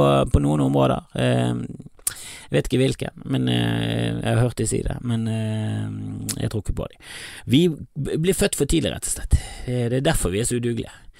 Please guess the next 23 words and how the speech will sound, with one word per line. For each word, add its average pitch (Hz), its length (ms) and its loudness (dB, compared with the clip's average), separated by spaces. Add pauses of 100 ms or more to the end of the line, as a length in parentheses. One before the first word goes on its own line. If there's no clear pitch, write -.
(220)
Mennesker 131 460 0
er 113 240 0
jo, 92 400 -8 (480)
ja, - 160 -8 (160)
hvor, 117 160 -4
hvor 143 200 -4
lang 180 200 0
tid 160 160 -4
tar 175 180 -2
det - 60 -6
før 165 180 -2
vi - 220 -2
er 139 80 0
noe 135 260 -2
som 135 220 -4
helst? - 300 -6 (440)
Det - 140 -4
tar 185 160 6
vel 98 80 -4
nærmere 110 440 -2
et 135 200 -2
år, 113 240 0
rundt 156 240 -2